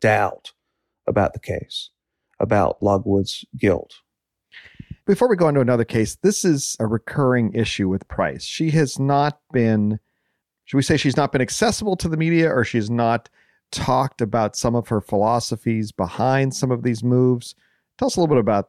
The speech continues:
Speaker 2: her, uh, <laughs> media strategy or lack of it.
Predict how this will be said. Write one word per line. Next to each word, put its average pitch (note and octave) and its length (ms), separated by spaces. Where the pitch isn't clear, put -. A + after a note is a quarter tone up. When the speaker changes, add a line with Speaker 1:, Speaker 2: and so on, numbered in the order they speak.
Speaker 2:
her, G2 380
uh, G2+ 60
<laughs> G2 260
media D#3+ 300
strategy D#3 600
or C#3 200
lack C3 380
of B2+ 160
it. F#2+ 220